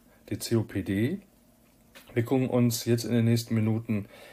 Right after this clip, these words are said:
Krankheitsbild an, Krankheitsverläufe an, die Therapie, aber natürlich auch die pflegerische Bedeutung und was die Pflege in diesem Bereich machen kann. Also primär das, was wir zu dem Krankheitsbild wissen müssen,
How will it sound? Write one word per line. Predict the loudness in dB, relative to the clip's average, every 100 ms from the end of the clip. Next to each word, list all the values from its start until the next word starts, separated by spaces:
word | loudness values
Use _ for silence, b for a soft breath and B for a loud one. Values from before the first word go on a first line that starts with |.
| B
Krankheitsbild | 0 0 2 -2 0 2 2 0
an, | -4 -4 -8 -10 -6
Krankheitsverläufe | -4 -2 -2 -2 2 4 4 0
an, | -2 0 -2
die |
Therapie, | -4 -4 -4 -6 -6 -6 -8 _ _ -4
aber | 0 0
natürlich | 0 -2 -4 -6 -2
auch | 0 0 -4 B B B B -14
die |
pflegerische | -2 0 2 0 -4 -4
Bedeutung | -4 0 0 0 -2 -4 -8 B B B B B -2
und | 2 4 2 -2 -14 -2
was | 2 2 0
die | -8
Pflege | -4 -4 -4 -6
in | -8
diesem | -10 -8 -8
Bereich | -4 -4 -6 -10
machen | -8 -8 -8
kann. | -8 -4
Also | -2 -2
primär | -2 2 4 8 6
das, | 6 4 4 -2 B B B B 2
was | 4 2 -6 -12 -12
wir | -4 -2 0 0 -2
zu | -6
dem | -4 -4
Krankheitsbild | -4 -6 -6 -6 -8 -4
wissen | -6 -6
müssen, | -8 -6 -6